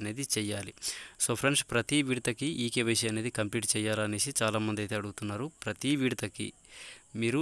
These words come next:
లాస్ట్ టైము పదహారు విడత పథకానికి సంబంధించి ఏ విధంగా అయితే ఈకేవైసీని మీరు కంప్లీట్ చేసుకుని రెండు వేల రూపాయలు అనేది తీసుకున్నారో, అదేవిధంగా పదిహేడవ విడత పథకానికి సంబంధించి ఈకేవైసీ కంప్లీట్ చేసుకుని ఉన్నవారికి మాత్రమే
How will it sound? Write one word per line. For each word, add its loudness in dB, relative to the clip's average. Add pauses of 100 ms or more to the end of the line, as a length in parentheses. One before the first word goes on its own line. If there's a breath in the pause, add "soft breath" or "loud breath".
(120)
లాస్ట్ 6
టైము 0 (140)
పదహారు 4
విడత 0
పథకానికి -2
సంబంధించి -2 (300)
ఏ 4
విధంగా 2
అయితే -4 (300)
ఈకేవైసీని 4
మీరు 0
కంప్లీట్ -2
చేసుకుని -2 (100)
రెండు 0
వేల 0
రూపాయలు 0
అనేది -2
తీసుకున్నారో, 0 (880 loud breath)
అదేవిధంగా 4 (140)
పదిహేడవ 4
విడత -2
పథకానికి 0
సంబంధించి -2 (300)
ఈకేవైసీ 2
కంప్లీట్ -2
చేసుకుని 0 (280)
ఉన్నవారికి 2
మాత్రమే -2